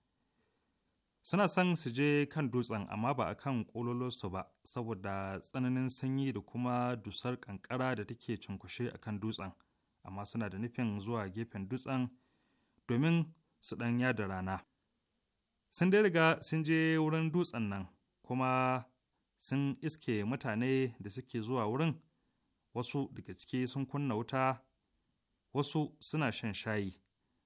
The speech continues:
Saboda haka, wannan ya ƙayatar da Muhammadu matuƙa, inda har yakan je gefen wuta ɗin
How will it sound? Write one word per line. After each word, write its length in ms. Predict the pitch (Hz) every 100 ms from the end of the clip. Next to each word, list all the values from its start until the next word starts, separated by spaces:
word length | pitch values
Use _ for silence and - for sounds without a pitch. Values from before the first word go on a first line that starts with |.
| _ _
Saboda 440 | - - 120 117 101
haka, 440 | 117 - 117 104 _ _ _ _ _ _
wannan 300 | 107 117 113
ya 220 | 110 117 117
ƙayatar 580 | 120 131 127 127 143 127
da 260 | 117 98 92
Muhammadu 760 | 95 - 127 143 127 110 98
matuƙa, 460 | 95 113 - 120 110 - _ _ _ _ _
inda 160 | 113 101
har 140 | 117
yakan 320 | 120 120 101 101
je 300 | 123 123 120
gefen 380 | 131 131 117
wuta 220 | 117 - 123
ɗin 240 | 156 151